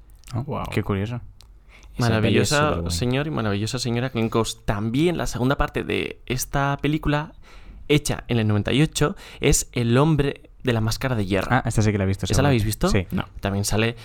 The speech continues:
Speaker 3: mm, Crash Máximo,
Speaker 1: Leonardo
Speaker 3: Leonardo
Speaker 1: DiCaprio.
Speaker 3: DiCaprio. Es que no,
Speaker 1: Sale
Speaker 3: además,
Speaker 1: dos
Speaker 3: un
Speaker 1: veces.
Speaker 3: de hom-, es que ya, bueno, no lo vamos a comentar demasiado, <laughs> pero
Speaker 1: Venga, siguiente
Speaker 3: Eh,
Speaker 1: película.
Speaker 3: bueno, la película del hombre de la máscara de hierro es del noventa y ocho y el director es Randall Wallace, que también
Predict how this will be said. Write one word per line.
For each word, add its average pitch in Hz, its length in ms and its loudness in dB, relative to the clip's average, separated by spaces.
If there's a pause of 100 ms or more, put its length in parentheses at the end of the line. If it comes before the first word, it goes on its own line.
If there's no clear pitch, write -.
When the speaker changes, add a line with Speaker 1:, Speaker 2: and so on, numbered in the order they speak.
(180)
Speaker 3:
mm, 104 380 0 (100)
Crash 107 320 0
Máximo, 117 580 0
Speaker 1:
Leonardo 107 260 4
Speaker 3:
Leonardo 101 200 4
Speaker 1:
DiCaprio. 104 300 2
Speaker 3:
DiCaprio. 147 400 0
Es 120 120 0
que 120 120 0
no, 123 260 6
Speaker 1:
Sale 120 140 2
Speaker 3:
además, 113 340 2
Speaker 1:
dos 110 260 8
Speaker 3:
un 147 200 6
Speaker 1:
veces. 135 60 4
Speaker 3:
de 123 100 8
hom-, 120 180 4
es 113 160 -2
que 110 160 -6
ya, 107 140 0
bueno, 101 340 -2
no 117 80 0
lo 123 100 2
vamos 123 220 0
a 120 60 -2
comentar 123 280 0
demasiado, 123 440 -2
<laughs> - 20 -10
pero 127 140 8 (1080)
Speaker 1:
Venga, 101 180 2
siguiente 113 280 2
Speaker 3:
Eh, - 80 4
Speaker 1:
película. 95 280 0 (440)
Speaker 3:
bueno, 117 340 2
la 110 240 2
película 120 640 0
del 104 300 0
hombre 117 180 2
de 123 100 0
la 127 80 0
máscara 120 320 -2
de 113 120 0
hierro 127 480 0
es 110 260 -2
del 117 140 0
noventa 117 220 0
y 117 60 2
ocho 151 440 0
y 107 320 0
el 104 100 0
director 113 340 -2
es 117 200 -4
Randall 127 360 2
Wallace, 139 540 0
que 117 100 0
también 110 380 0